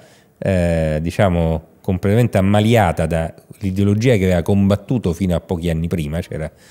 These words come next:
l'anticristo fino a pochi anni prima, invece improvvisamente, eh, ha fatto propria questa ideologia, ha tirato dentro i governi i campioni del neoliberismo, cioè i banchieri,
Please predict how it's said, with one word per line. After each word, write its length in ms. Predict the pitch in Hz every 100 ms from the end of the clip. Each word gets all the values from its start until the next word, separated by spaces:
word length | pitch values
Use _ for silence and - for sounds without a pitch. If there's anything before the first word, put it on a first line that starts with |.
| -
l'anticristo 840 | 107 104 107 117 135 120 - - 80
fino 220 | 87 78
a 40 |
pochi 280 | - 76 80
anni 180 | 82 110
prima, 260 | 92 82
invece 280 | 85 85 82
improvvisamente, 760 | 82 90 95 101 107 92 - - - - -
eh, 160 | - - - _ -
ha 60 | 95
fatto 540 | - 135 - - 104
propria 520 | 113 143 101 90 87
questa 260 | 80 80 87
ideologia, 640 | 82 85 82 76 76 101 - - - - - - - _ _ _ -
ha 340 | 156 113 -
tirato 720 | - 139 175 147 104 101 87 85
dentro 420 | 123 127 - 101
i 60 |
governi 880 | 95 101 101 85 82 87 98 123 - - _ _ _ _ _ _ _
i 300 | 139 151 -
campioni 580 | - 127 139 - 180 185
del 100 | 127
neoliberismo, 540 | 113 113 117 165 107
cioè 120 | 92 92
i 40 |
banchieri, 760 | 82 95 - 151 90 69 -